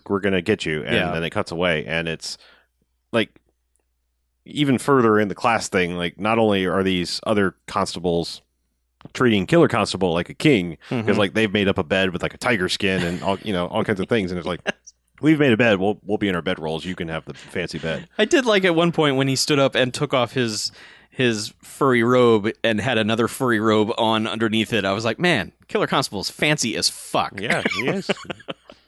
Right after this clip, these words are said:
Speaker 1: But yeah, he's like, uh, they, they kind of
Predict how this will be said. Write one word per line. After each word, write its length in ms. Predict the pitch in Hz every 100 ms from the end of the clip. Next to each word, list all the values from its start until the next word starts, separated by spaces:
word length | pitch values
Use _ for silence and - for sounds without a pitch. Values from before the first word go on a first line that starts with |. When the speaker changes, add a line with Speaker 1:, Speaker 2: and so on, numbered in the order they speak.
| - - -
Speaker 1:
But 120 | 139
yeah, 120 | 117
he's 380 | 120 117 - -
like, 200 | 294 113 - _ _ _ _ _ _ _ _ -
uh, 60 | - - - - - -
they, 300 | 104 147 165
they 180 | 139 160
kind 200 | 180 185
of 320 | 160 123 -